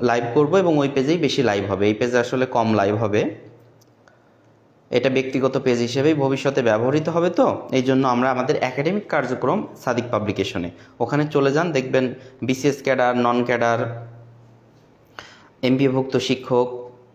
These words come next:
সরকারি প্রাইমারি শিক্ষক, সরকারি স্কুল অ্যান্ড কলেজের শিক্ষক, সরকারি মাধ্যমিক বা বিদ্যালয়ের শিক্ষক, সবাই ক্লাস নিচ্ছেন সাদিক পাবলিকেশন পেজে।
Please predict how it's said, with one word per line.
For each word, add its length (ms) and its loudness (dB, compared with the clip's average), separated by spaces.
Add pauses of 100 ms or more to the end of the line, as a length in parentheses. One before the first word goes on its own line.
(100)
সরকারি 380 0
প্রাইমারি 440 0
শিক্ষক, 680 -2 (800)
সরকারি 480 0
স্কুল 220 -2
অ্যান্ড 180 0
কলেজের 300 2
শিক্ষক, 420 -4
সরকারি 600 -2
মাধ্যমিক 440 -2
বা 80 0
বিদ্যালয়ের 600 0
শিক্ষক, 640 -4 (2000)
সবাই 280 0
ক্লাস 340 0
নিচ্ছেন 340 -8 (100)
সাদিক 360 -4
পাবলিকেশন 520 -4
পেজে। 240 -10